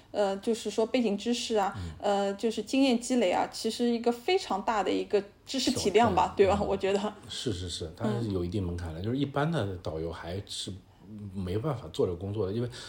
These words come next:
Speaker 1: 一般的导游他可能会更多的是在行程上给大家带着大家走或者怎么样，他不是一个知识输出的一个角色。
Speaker 2: 而且就是反过来讲，一般的导游的话，
Speaker 1: 嗯。
Speaker 2: 因为他们有一个，呃，专业文本嘛，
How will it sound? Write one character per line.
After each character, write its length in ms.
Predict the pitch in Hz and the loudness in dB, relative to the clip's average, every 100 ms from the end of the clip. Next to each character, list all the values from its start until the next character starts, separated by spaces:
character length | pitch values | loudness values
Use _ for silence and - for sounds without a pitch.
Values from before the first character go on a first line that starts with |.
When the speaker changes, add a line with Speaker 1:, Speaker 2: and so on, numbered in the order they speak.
| - - | -16 -4
Speaker 1:
一 40 | |
般 120 | 165 | -2
的 60 | 175 | 0
导 80 | 87 | -2
游 80 | |
他 120 | 95 131 | -2 -4
可 120 | 92 | -4
能 140 | 92 | -6
会 180 | 107 117 | -4 -6
更 220 | 113 131 | -2 -2
多 140 | 123 131 | 0 -2
的 120 | 113 | -4
是 280 | 104 - 117 | -8 -8 -6
在 280 | 110 98 92 - - | -2 -2 -4 -10 -16
行 280 | - - 156 | -8 -2 0
程 220 | 165 101 | 0 0
上 440 | 104 139 120 95 95 | 0 2 2 0 -2
给 140 | 87 | -4
大 160 | 80 90 | -4 -4
家 120 | 90 | -4
带 220 | 85 110 92 | -2 0 0
着 80 | |
大 140 | - 90 | -2 -2
家 100 | 90 | -2
走 320 | - 78 82 | -6 -10 -10
或 140 | - 87 | -8 -10
者 60 | |
怎 160 | 82 78 | -10 -12
么 100 | 78 | -12
样， 180 | 76 82 | -14 -14
他 180 | - 147 | -10 -8
不 180 | - 98 | -8 -10
是 160 | - 107 | -6 -4
一 40 | |
个 120 | 120 | -2
知 200 | - - | -2 -4
识 40 | 151 - - | -8 -8 -10
输 80 | 131 | -10
出 240 | - 156 | -8 -6
的 100 | 185 | -2
一 20 | 208 | 2
个 60 | |
角 60 | 302 | 4
色。 0 | |
Speaker 2:
而 0 | |
且 200 | 302 214 | 4 4
就 140 | 294 | 4
是 200 | 285 269 | 4 2
反 260 | 262 190 208 | 2 0 6
过 80 | 311 | 6
来 100 | 285 | 6
讲， 240 | 240 185 | 4 0
一 60 | 269 | 0
般 160 | 330 | 0
的 100 | 392 | 2
导 180 | 330 196 | 4 4
游 100 | 202 | 4
的 80 | 240 | 2
话， 160 | 240 233 | 2 2
Speaker 1:
嗯。 40 | |
Speaker 2:
因 100 | 277 | 2
为 100 | 269 | 2
他 180 | 254 294 | 2 2
们 200 | 277 277 - - - - | 2 2 -2 -18 -20 -14
有 240 | - 208 202 | 2 4 4
一 100 | 220 | 2
个， 260 | 262 233 220 - - | 4 4 4 -2 -2
呃， 180 | 202 202 | 0 2
专 220 | 285 302 | 4 6
业 80 | 277 | 6
文 240 | 185 247 | 6 6
本 160 | 233 165 | 6 4
嘛， 220 | 160 160 | 0 -4